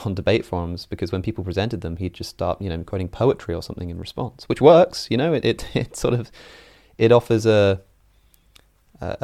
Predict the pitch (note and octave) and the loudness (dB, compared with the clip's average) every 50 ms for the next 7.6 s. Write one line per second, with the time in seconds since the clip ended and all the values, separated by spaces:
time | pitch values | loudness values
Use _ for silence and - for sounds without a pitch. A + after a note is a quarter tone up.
0 | - - F#2 F#2+ - - G#2+ A#2+ C3+ C3 A2 F#2 - - - _ - - G2 - | -4 -2 -2 -4 0 0 2 2 4 2 2 0 -2 -10 -20 _ -6 -6 -6 -2
1 | - F#2+ G2+ A2 - - - F#2+ F#2+ F2+ F#2+ F#2 - - A2 B2 C3+ _ - - | -2 -2 -2 -2 -4 -6 -4 -2 0 0 0 0 0 -2 -6 -6 -6 _ -18 -20
2 | _ _ _ _ _ _ _ _ _ _ _ _ _ _ _ _ _ _ _ - | _ _ _ _ _ _ _ _ _ _ _ _ _ _ _ _ _ _ _ -8
3 | A2 A2 A2 A2 - - _ _ _ _ _ _ _ _ _ _ _ _ _ _ | 0 2 4 4 2 0 _ _ _ _ _ _ _ _ _ _ _ _ _ _
4 | _ _ _ _ - - B2 D3 C#3+ A#2 G2 F#2+ A2 G#2+ A2+ A#2+ - - A#2+ A#2 | _ _ _ _ -6 4 8 10 10 10 12 10 10 10 8 6 6 8 8 8
5 | - A#2 - C#3+ A#2+ F#2 F2+ - - G2+ - A2 A#2 - G2 G2+ - - - G2 | 8 8 8 8 8 8 8 6 4 4 2 2 0 0 0 0 0 0 0 -2
6 | F#2+ F#2 - F#2+ F#2+ F#2 F#2 F2 F2+ _ _ _ _ _ _ _ _ _ _ _ | -2 0 0 0 2 2 0 -2 -4 _ _ _ _ _ _ _ _ _ _ _
7 | _ - _ - - F#2+ F2 - - - F2+ F#2 | _ -20 _ -6 -4 -4 -4 -4 -4 -4 -4 -4